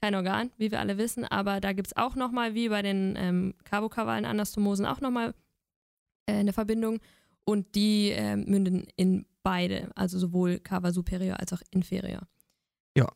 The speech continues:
Speaker 2: das ist bei Bauchnabel ist so ein bisschen special, ne? So eine Diva. Die hat auch schon gerade eben schon, schon zwei Zu- und Abflüsse gebraucht. Also Bauchnabel ist besonders, kommt vermutlich von der höchst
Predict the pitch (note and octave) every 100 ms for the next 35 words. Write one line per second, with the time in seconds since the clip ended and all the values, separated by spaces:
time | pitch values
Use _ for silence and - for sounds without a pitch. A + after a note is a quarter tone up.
0 | - - A#2+ C3+ C3+ - C#3+ C#3 D#3 F3
1 | D#3 C#3+ - D3 C#3+ - C#3 C3+ B2+ -
2 | C3 - A#2 D#3+ C#3+ C3 C3+ C3+ A#2 A#2
3 | C3 C#3+ D3 - C#3+ - C3+ C3+ D#3 F#3
4 | G#3 - - - F3 E3 D#3+ - _ -
5 | D3+ - D3 D3 D3+ D3 - - E3+ D#3+
6 | D3+ - C#3 D3 - D#3+ D3+ C#3+ B2+ C#3
7 | D3 D3+ - B2 B2 A#2 - - - -
8 | F3+ G3+ F3 D#3 D3 - C3+ C#3 E3+ E3
9 | - - - - G3 A3+ - - E3+ E3+
10 | A#3 E3 D#3 - - D#3 D3 C#3 C3+ A#2
11 | _ _ _ - C#3 F3 F#3 -